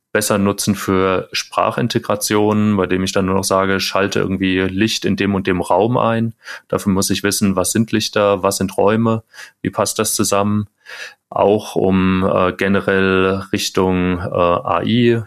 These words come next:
künstliche Intelligenz gehen zu können. Da ist jeder Kontext, den man noch, äh, mit bereitstellen kann, sehr, sehr hilfreich.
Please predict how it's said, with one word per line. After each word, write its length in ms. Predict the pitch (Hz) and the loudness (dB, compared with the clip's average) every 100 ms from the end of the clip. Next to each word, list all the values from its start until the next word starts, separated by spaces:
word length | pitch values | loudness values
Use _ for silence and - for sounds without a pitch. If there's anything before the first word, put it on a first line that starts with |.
| - | -6
künstliche 400 | 101 - 98 98 | -4 -2 -2 -2
Intelligenz 600 | 95 95 87 104 110 - | -2 -2 0 0 -2 -2
gehen 220 | 104 104 | 0 0
zu 160 | - 107 | 0 -2
können. 460 | 107 107 107 104 | -2 0 0 0
Da 120 | 95 | 0
ist 380 | 95 98 - - - | 0 -2 -4 -8 -2
jeder 300 | 98 104 101 | 0 0 -2
Kontext, 960 | - - 107 120 110 101 - - - | -4 -2 0 0 -2 -4 -4 -6 -4
den 100 | 101 | -2
man 120 | 98 | 0
noch, 220 | 98 95 - | 0 -2 0
äh, 360 | 95 92 92 - - | 2 2 0 -4 -4
mit 320 | 98 107 - | -4 -4 -4
bereitstellen 560 | 104 98 110 - 104 101 | -2 0 -2 -2 -2 -2
kann, 420 | - 101 98 95 _ - - - | 0 0 0 -4 _ -20 -20 -10
sehr, 200 | - 101 | -2 0
sehr 140 | 95 | 2
hilfreich. 760 | 92 110 120 - 120 120 - - | 2 2 0 0 2 2 0 -8